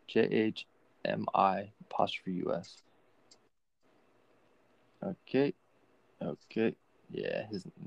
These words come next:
yeah, okay, never mind. I shouldn't have even looked him up. His,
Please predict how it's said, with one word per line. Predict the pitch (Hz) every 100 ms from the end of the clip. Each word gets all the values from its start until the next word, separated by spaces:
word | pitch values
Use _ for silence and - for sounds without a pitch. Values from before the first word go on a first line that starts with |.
| -
yeah, | - - - -
okay, | - - 185
never | - -
mind. | - -
I |
shouldn't | - 107
have | 98 -
even | - -
looked | - -
him | 87
up. | - _ _ _ _ _ _ _ _ - - _ _ _ - - - _ _ _ _ _ _ -
His, | 57